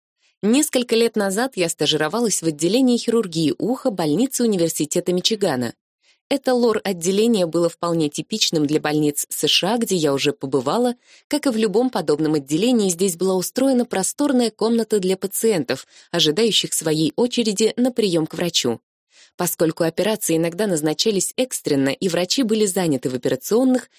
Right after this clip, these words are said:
ожидание могло длиться не час и не два. Поэтому комната ожидания была оборудована рядами удобных кресел, телевизорами, автоматами с водой и закусками.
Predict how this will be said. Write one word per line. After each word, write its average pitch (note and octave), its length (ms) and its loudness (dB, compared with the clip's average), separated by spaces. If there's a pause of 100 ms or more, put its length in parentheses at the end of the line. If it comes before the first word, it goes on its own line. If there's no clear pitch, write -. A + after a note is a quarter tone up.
(220)
ожидание C4 460 2
могло G#3+ 340 2
длиться A3 440 0
не A3 160 4
час - 420 0
и E3+ 60 0
не D3+ 160 2
два. A#2+ 320 -6 (420)
Поэтому C4 400 2
комната C4+ 460 0
ожидания A3+ 500 2
была F#3 220 0
оборудована G#3 720 0
рядами D3+ 420 2
удобных C#3 460 0
кресел, G3+ 440 0
телевизорами, A3 800 0 (220)
автоматами B3+ 600 0
с - 120 -4
водой F#3+ 360 0
и F3 160 -2
закусками. F#3 720 0